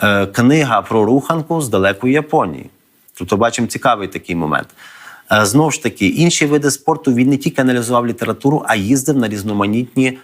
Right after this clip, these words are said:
курси в різні, е, країни. Маємо дані про те, що він був і, е, в Англії, і в Швеції. Так само їздив по багатьох містечках австро-угорської монархії, і до Відня дуже часто, і до,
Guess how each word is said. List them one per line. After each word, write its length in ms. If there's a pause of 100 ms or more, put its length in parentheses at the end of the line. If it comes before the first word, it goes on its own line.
(280)
курси 680 (280)
в 140
різні, 540 (1000)
е, 140
країни. 520
Маємо 380
дані 260
про 140
те, 160
що 160
він 240
був 380
і, 280 (400)
е, 340
в 300
Англії, 840 (300)
і 460 (360)
в 240
Швеції. 920 (400)
Так 180
само 400
їздив 420
по 100
багатьох 360
містечках 880 (200)
австро-угорської 800
монархії, 880
і 40
до 140
Відня 320
дуже 260
часто, 500
і 160
до, 280